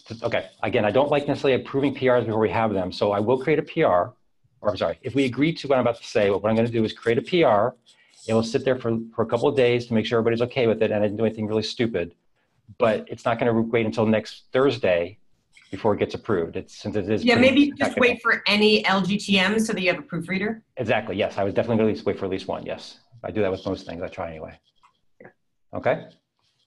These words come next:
Speaker 1: Any objection to that? Okay. <sighs> Okay,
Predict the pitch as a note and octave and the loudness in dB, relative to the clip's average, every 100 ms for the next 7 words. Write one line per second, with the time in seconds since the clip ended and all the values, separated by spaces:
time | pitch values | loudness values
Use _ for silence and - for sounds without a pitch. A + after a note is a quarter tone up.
0 | _ _ _ _ G2+ G2+ F#2 A2+ A#2+ C3+ | _ _ _ _ -10 -6 -2 -4 -2 -2
1 | D3 E3 - _ _ _ _ _ _ _ | -2 -2 -8 _ _ _ _ _ _ _
2 | _ _ _ _ _ _ _ _ _ _ | _ _ _ _ _ _ _ _ _ _
3 | _ _ _ _ _ - - - - _ | _ _ _ _ _ -20 -14 -14 -14 _
4 | _ _ _ _ _ _ _ _ _ _ | _ _ _ _ _ _ _ _ _ _
5 | _ _ _ _ _ _ _ _ _ - | _ _ _ _ _ _ _ _ _ -10
6 | C3+ C3 B2+ B2+ A#2 A2 G2+ F#2+ F2+ F#2 | -8 -8 -8 -10 -10 -12 -16 -18 -20 -20
7 | - - - _ _ _ _ _ _ _ | -20 -20 -20 _ _ _ _ _ _ _
8 | _ _ _ _ _ _ _ _ _ _ | _ _ _ _ _ _ _ _ _ _
9 | _ _ _ _ _ _ _ _ _ _ | _ _ _ _ _ _ _ _ _ _
10 | _ _ _ _ _ _ _ _ _ _ | _ _ _ _ _ _ _ _ _ _
11 | _ _ _ _ - - - | _ _ _ _ -14 -12 -12